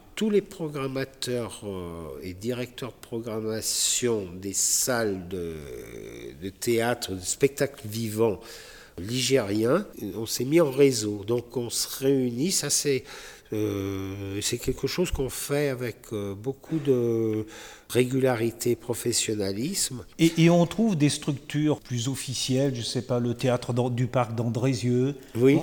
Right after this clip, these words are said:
Speaker 2: Vous vous retrouvez
Speaker 1: Oui,
Speaker 2: avec eux.
Speaker 1: oui, oui, on se retrouve avec eux. Enfin, chacun des directeurs et directrices respectifs de ces lieux-là ont,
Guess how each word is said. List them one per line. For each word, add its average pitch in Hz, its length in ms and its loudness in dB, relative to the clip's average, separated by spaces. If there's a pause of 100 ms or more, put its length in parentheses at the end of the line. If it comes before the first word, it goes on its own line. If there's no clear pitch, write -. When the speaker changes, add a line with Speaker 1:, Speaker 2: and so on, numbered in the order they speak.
(240)
Speaker 2:
Vous 131 120 4
vous 143 120 6
retrouvez 147 400 2
Speaker 1:
Oui, 135 40 6
Speaker 2:
avec 135 280 6
eux. 101 100 -2
Speaker 1:
oui, 151 240 12
oui, 170 100 12
on 185 120 8
se - 100 2
retrouve 160 420 8
avec 131 400 6
eux. 208 140 10
Enfin, 143 200 2
chacun 190 360 4
des 170 140 8
directeurs 139 580 2
et 110 60 2
directrices 123 840 0
respectifs 113 680 -2
de 110 100 0
ces 113 320 2
lieux-là 113 540 4
ont, 101 320 2